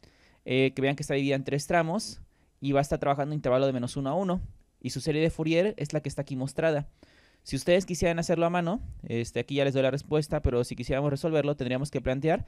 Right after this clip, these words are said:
por cada coeficiente, vean ustedes, tres integrales, digamos, porque va a ser primero la integral de menos uno a menos un medio de cero, más la integral de menos un medio a un medio de uno,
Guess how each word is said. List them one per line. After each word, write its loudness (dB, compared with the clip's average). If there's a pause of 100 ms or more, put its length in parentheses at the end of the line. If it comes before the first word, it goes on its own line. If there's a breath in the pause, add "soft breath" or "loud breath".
(400 soft breath)
por 0
cada 6
coeficiente, 0
vean 0
ustedes, -2
tres -4
integrales, 0
digamos, -2 (160)
porque -4
va 6
a 0
ser -2
primero 0
la 0
integral 0
de 0
menos -4
uno -4
a -6
menos -4
un -4
medio 0
de -6
cero, 2 (380 soft breath)
más 0
la -2
integral 0
de -2
menos -6
un -4
medio 0
a 2
un -2
medio 0
de 0
uno, 0